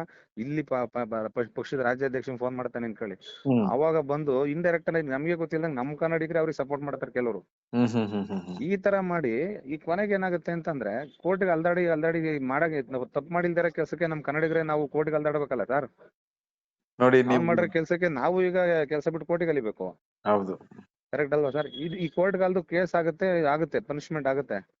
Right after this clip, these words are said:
Speaker 2: ಹ್ಮ್.
Speaker 1: ನಾವು ನಮ್, ನಮ್ ಕೆಲ್ಸ ಬಿಟ್ಟು ಅಲ್ದಾಡಿದಕ್ಕೆ ನಾವೇನ್
Speaker 2: ಹ್ಮ್.
Speaker 1: ನಮ್, ನಾವೇನ್ ಮಾಡ್ದಂಗ್ ಆಯ್ತು ಸರ್? ನಾವು ಕನ್ನಡ ಸೇವೆ ಮಾಡ್ದಂಗ್ ಆಯ್ತು ಅಷ್ಟೇ, ಬೇರೆದೇನು
Speaker 2: ಹ್ಮ್.
Speaker 1: ಮಾಡ್ದಂಗ್ ಆಗಿಲ್ಲ.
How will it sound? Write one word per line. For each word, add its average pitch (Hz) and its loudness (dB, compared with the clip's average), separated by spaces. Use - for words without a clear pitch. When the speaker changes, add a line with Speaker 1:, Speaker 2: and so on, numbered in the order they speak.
Speaker 2:
ಹ್ಮ್. 113 2
Speaker 1:
ನಾವು 196 2
ನಮ್, 147 -2
ನಮ್ 147 -2
ಕೆಲ್ಸ 147 0
ಬಿಟ್ಟು 190 0
ಅಲ್ದಾಡಿದಕ್ಕೆ 151 -2
ನಾವೇನ್ 202 2
Speaker 2:
ಹ್ಮ್. 196 -2
Speaker 1:
ನಮ್, 165 -2
ನಾವೇನ್ 180 2
ಮಾಡ್ದಂಗ್ 156 0
ಆಯ್ತು 127 -2
ಸರ್? 185 0
ನಾವು 156 -4
ಕನ್ನಡ 151 0
ಸೇವೆ 156 0
ಮಾಡ್ದಂಗ್ 170 -2
ಆಯ್ತು 151 0
ಅಷ್ಟೇ, 151 -2
ಬೇರೆದೇನು 151 0
Speaker 2:
ಹ್ಮ್. 156 -2
Speaker 1:
ಮಾಡ್ದಂಗ್ 147 0
ಆಗಿಲ್ಲ. 139 -2